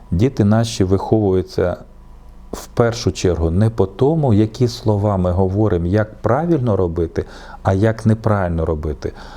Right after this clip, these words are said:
а по тому, який, власне, приклад ми показуємо, як ми живемо, як ми діємо, які в нас вчинки, які в нас слова, бо діти все сканують і все запоминають.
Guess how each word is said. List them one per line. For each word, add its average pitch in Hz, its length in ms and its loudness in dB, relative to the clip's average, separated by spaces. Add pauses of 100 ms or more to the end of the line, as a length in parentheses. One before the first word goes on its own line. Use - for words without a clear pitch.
(280)
а 92 80 2
по 92 160 0
тому, 131 500 2
який, 98 480 2
власне, 90 540 0
приклад 92 500 -2
ми 87 140 2
показуємо, 95 760 -2
як 110 340 0
ми 85 120 -2
живемо, 90 580 0
як 101 360 0
ми 87 140 0
діємо, 101 640 2 (440)
які 123 260 2
в 113 40 2
нас 90 200 0
вчинки, 147 520 0
які 110 180 2
в - 20 4
нас 92 160 2
слова, 113 320 0 (100)
бо 175 80 2
діти 135 300 0
все - 320 0
сканують 92 840 0 (680)
і 92 60 4
все 143 200 2
запоминають. 104 800 0